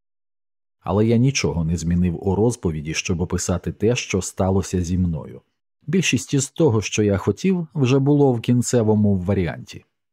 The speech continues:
Уява — потужний інструмент.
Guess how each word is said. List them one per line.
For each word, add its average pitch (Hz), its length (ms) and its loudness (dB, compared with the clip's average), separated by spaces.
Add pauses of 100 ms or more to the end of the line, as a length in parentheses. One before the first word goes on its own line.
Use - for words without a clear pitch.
(100)
Уява — 131 540 0 (220)
потужний 104 580 2
інструмент. 92 760 -4